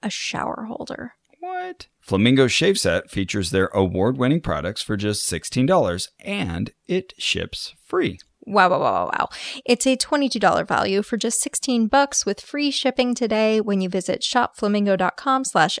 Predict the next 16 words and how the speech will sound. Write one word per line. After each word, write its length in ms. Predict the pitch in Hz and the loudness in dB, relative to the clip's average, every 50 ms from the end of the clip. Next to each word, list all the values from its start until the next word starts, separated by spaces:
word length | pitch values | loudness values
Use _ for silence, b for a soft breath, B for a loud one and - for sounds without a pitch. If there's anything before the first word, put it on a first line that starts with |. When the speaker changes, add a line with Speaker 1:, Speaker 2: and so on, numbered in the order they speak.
| - - | 0 4
Speaker 1:
oh 140 | 392 480 466 415 | 4 6 6 6
no. 340 | 440 415 359 277 254 220 - _ _ _ _ _ _ _ _ _ - 107 | 6 6 6 4 4 0 -4 _ _ _ _ _ _ _ _ _ -4 -4
Speaker 2:
Okay, 300 | 120 - - 107 110 95 | -4 2 4 4 4 4
so 160 | - - 113 107 | 4 0 0 4
what 160 | 110 131 151 | 4 6 4
did 120 | 160 143 131 | 4 2 2
you 120 | 139 135 | 0 0
try 280 | 127 - 143 139 135 131 | 0 0 0 0 2 0
next 540 | 127 131 147 180 165 - - - - - | 0 0 0 0 -2 -4 -6 -10 -10 -10
for 300 | - - - - 95 87 | -12 -12 -4 -2 -2 -2
your 560 | 82 82 82 82 80 80 78 78 78 78 78 - _ _ | -2 -2 -2 -2 -2 -2 -2 -2 -4 -4 -6 -10 _ _
brain, 720 | 92 92 92 90 85 78 80 82 80 80 76 73 73 73 78 | -6 -2 0 0 0 0 0 -2 -4 -4 -6 -6 -8 -10 -10
Carrie? 380 | 78 - 85 82 87 98 117 113 - _ _ _ _ _ _ _ _ _ _ _ _ _ _ | -8 -6 -6 -4 -4 -4 -6 -8 -12 _ _ _ _ _ _ _ _ _ _ _ _ _ _
Speaker 1:
All 220 | 226 247 254 247 | 2 4 4 4
right, 340 | 233 214 190 185 175 165 - | 4 4 4 2 2 -2 -6
so 600 | - - - 220 190 170 165 165 196 - - - | -8 -2 0 2 2 4 2 2 -2 -4 -8 -12